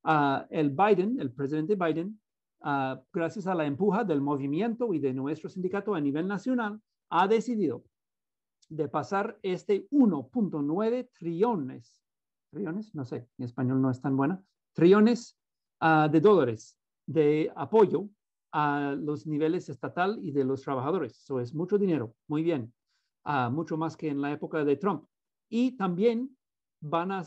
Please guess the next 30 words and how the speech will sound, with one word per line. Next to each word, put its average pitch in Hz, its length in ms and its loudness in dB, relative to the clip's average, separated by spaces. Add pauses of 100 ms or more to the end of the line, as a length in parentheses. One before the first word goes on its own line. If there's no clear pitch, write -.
(320)
ah, 147 460 0
mandar 180 580 -2
mil 202 500 -2
cuatrocientos 202 680 -4
dólares 185 480 -4
a 147 420 -2
cada 185 220 0
uno 196 340 0 (440)
como 156 280 -6
parte 185 280 -4
de 165 120 -4
este 170 640 -6
paquete. 190 440 -6 (520)
Y 220 480 -2
eso 220 460 -2
sí 247 600 -6 (580)
va 180 120 4
a 175 60 2
llegar 202 460 0 (100)
a 156 180 -4
las 147 580 -8
familias 202 540 0
inmigrantes 190 880 -4
que 156 160 -2
no 160 160 0
tienen 180 260 2
documentos, 220 720 -2
las 147 220 -4
familias 170 420 0
mezcladas 180 760 -2